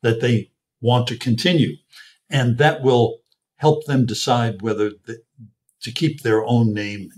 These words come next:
in nomination. Yes, those are reality checks, uh, for sure. And even we who are liaison representatives recognize we don't get compensated, as I say, but, uh,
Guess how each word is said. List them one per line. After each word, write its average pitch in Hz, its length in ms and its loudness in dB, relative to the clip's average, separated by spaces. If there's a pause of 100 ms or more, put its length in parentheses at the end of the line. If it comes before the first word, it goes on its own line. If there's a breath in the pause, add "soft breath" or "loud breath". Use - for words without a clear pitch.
(120)
in 107 180 -6
nomination. 110 680 -2 (240)
Yes, - 380 2 (340 soft breath)
those 135 560 2
are 113 280 -2
reality 113 800 -2
checks, - 720 -8 (300)
uh, 101 340 -6
for - 240 -12
sure. 113 500 2 (460 loud breath)
And 131 460 0
even 180 640 2
we 156 500 2
who 135 220 -4
are 127 260 4
liaison 120 680 4
representatives 104 1000 -4 (400)
recognize 117 800 0
we 113 80 0
don't 226 160 4
get 226 160 -2
compensated, 170 720 -6
as 92 160 -12
I 90 120 -6
say, 120 340 2 (300 loud breath)
but, - 300 6 (640 soft breath)
uh, 107 460 2